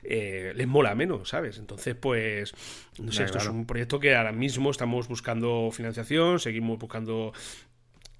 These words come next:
Speaker 1: Gente que, que, que quiera colaborar, incluso estuvimos ahí planteándonos la posibilidad de, de hacerlo en plan crowdfunding, pero no sé, tío,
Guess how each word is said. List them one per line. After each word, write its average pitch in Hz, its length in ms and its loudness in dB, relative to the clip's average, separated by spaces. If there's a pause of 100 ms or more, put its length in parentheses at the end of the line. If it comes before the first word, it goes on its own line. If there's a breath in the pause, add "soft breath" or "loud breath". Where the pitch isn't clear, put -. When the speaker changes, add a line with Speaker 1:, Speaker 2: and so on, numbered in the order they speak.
Speaker 1:
Gente 135 260 2
que, 117 100 0
que, 110 520 6
que 120 100 -6
quiera 110 720 0
colaborar, 135 460 4
incluso 107 320 -4
estuvimos 120 540 -2
ahí 127 320 4
planteándonos 123 680 0 (300 loud breath)
la 120 100 -6
posibilidad 113 520 0
de, 110 560 0 (120)
de 117 180 -8
hacerlo 117 1080 0
en 113 200 -4
plan 123 360 0
crowdfunding, 127 560 2 (640 loud breath)
pero 110 720 -4
no 131 100 -2
sé, 151 240 2
tío, 135 360 -2